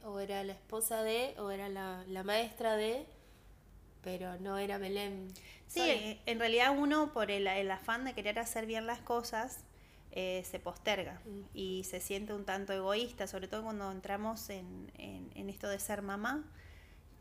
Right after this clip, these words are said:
Speaker 2: que uno por ahí se siente un tanto egoísta si piensa en uno o destina tiempo para uno. A muchas mamás nos pasa eso.
Speaker 1: Ujú.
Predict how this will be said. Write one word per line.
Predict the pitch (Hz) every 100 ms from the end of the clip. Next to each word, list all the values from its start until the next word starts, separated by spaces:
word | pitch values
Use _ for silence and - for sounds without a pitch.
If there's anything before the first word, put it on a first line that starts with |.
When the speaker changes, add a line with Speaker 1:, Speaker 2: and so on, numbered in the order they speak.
| -
Speaker 2:
que | 185 180 175 175 175
uno | 202 208
por | 208 190
ahí | 202
se | 214 220
siente | 226 220 214 202
un | 196 196
tanto | 202 214
egoísta | 214 202 220 269
si | 262 220
piensa | - 226 233 220 214 214
en | 240
uno | 277 262 254 254
o | 208
destina | 185 - 226 214 196
tiempo | 190 185 180
para | 180 180
uno. | 185 185 175
A |
muchas | 185 226 214 190
mamás | 196 190 185
nos | 202 -
pasa | 190 190 - -
eso. | 185 -
Speaker 1:
Ujú. | 180